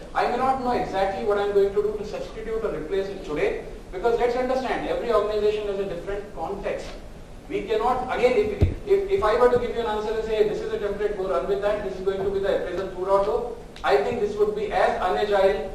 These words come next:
as any of the agile processes that you and I know. Because then we are saying that people, chemistry and the context does not matter. Culture of the organization does not matter. We have this one-size-fits-all template which now can go to anywhere, whether it's a high-performing team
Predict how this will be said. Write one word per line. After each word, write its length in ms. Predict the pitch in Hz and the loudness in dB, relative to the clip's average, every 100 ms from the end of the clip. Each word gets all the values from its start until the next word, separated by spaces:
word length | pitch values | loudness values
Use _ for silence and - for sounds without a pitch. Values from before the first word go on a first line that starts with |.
| - | -6
as 160 | 165 185 | -2 0
any 200 | 190 220 | 0 2
of 120 | 202 | 2
the 180 | 180 175 | 2 2
agile 200 | 185 185 | 0 -2
processes 440 | 165 185 170 170 | -2 -4 -6 -6
that 140 | 170 | -6
you 120 | 160 156 | -4 -4
and 100 | 143 | -4
I 60 | |
know. 260 | 135 - - - - - - - - | -4 -6 -10 -12 -16 -16 -16 -12 -6
Because 260 | 165 214 | 2 4
then 180 | 208 214 | 4 4
we 60 | 240 | 4
are 120 | 240 | 4
saying 300 | 233 247 254 | 2 0 0
that 240 | 233 - | -2 -2
people, 340 | 202 226 254 247 208 | -6 -4 0 0 0
chemistry 500 | 196 202 - 220 214 | -2 -2 -4 -6 -4
and 160 | 196 | -4
the 60 | 196 | -4
context 480 | 175 175 196 202 - | -6 -6 -4 -4 -4
does 140 | 160 | -4
not 260 | 175 180 151 | -4 -6 -6
matter. 400 | 147 - - - - - | -4 -4 -4 -6 -12 0
Culture 240 | 196 - | 2 4
of 220 | 254 226 | 2 2
the 80 | 226 | 0
organization 520 | 214 202 208 208 208 | 0 0 0 0 0
does 160 | 185 165 | -2 0
not 260 | 185 185 160 | 2 0 0
matter. 400 | 151 151 135 - - - 135 | -2 -2 -4 -4 -10 -12 2
We 200 | 190 214 | 6 6
have 320 | 226 226 226 | 6 4 2
this 200 | 214 - | 0 0
one-size-fits-all 1040 | 190 - 220 214 214 202 190 190 196 196 | 0 -2 2 2 2 -2 -2 2 2 2
template 480 | 185 180 196 208 - - - | 0 -2 0 0 -2 -8 -8
which 220 | 180 180 185 | -6 0 4
now 180 | 208 240 | 4 4
can 220 | 233 202 | 0 4
go 180 | 202 202 | 4 4
to 120 | 196 | 2
anywhere, 580 | 240 254 185 185 - - | 2 2 4 6 4 2
whether 240 | - 233 240 | 4 6 6
it's 140 | 240 | 6
a 100 | 240 | 6
high-performing 640 | 214 220 233 220 208 214 214 | 6 4 0 -2 -4 -4 -2
team 300 | 202 208 | -2 -2